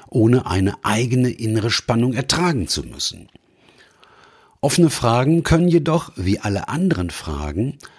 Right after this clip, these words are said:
Aussagen und Handlungen ebenfalls nach hinten losgehen oder auch gar keinen Sinn machen. Manchmal wird das mit der Sinnlosigkeit überhaupt gar nicht bemerkt.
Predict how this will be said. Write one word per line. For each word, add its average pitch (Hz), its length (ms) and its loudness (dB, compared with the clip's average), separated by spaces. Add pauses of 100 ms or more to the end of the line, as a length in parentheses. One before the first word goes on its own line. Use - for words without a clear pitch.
(160)
Aussagen 147 840 0 (340)
und 85 300 -4
Handlungen 117 680 0 (300)
ebenfalls 82 640 -4
nach 87 140 -2
hinten 143 320 2
losgehen 104 760 2
oder 85 420 -2 (220)
auch 82 220 -10
gar 71 140 -4
keinen 92 340 -4
Sinn 185 280 2
machen. - 400 -6 (1040)
Manchmal 170 800 4
wird 135 180 0
das 131 140 0
mit 123 180 2
der 110 140 2
Sinnlosigkeit 92 1300 -2 (380)
überhaupt 82 360 0
gar 73 140 -2
nicht 78 180 -6
bemerkt. 156 540 2